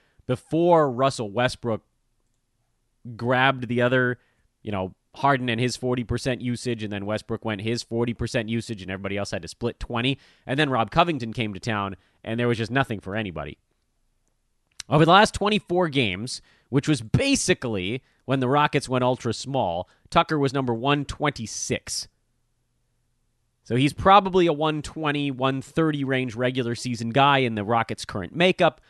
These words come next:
which, again, you take about a little less than a third of the teams out, he moves towards about top one hundred in the, in the resumption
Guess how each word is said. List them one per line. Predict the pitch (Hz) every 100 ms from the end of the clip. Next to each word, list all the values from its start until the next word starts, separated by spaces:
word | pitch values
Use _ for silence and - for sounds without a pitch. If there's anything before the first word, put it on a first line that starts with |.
| _ -
which, | 131 -
again, | 202 226 196
you | 127
take | 143 135
about | - 165 196 165 _ _ _
a | 120
little | 190 247
less | 170 139
than | 139
a | 127
third | - 131 127
of |
the | 113
teams | - 117 110 -
out, | 202 214 139 160 - _ _
he | - 147
moves | 151 156 135
towards | - 147 135 123 -
about | 117 160 185 165
top | - 165 147
one | 123 127 120
hundred | - - 214 233 196 147
in | - 151 127
the, | 110 _ _
in | 131 120
the | 107
resumption | 110 101 113 233 294 - 123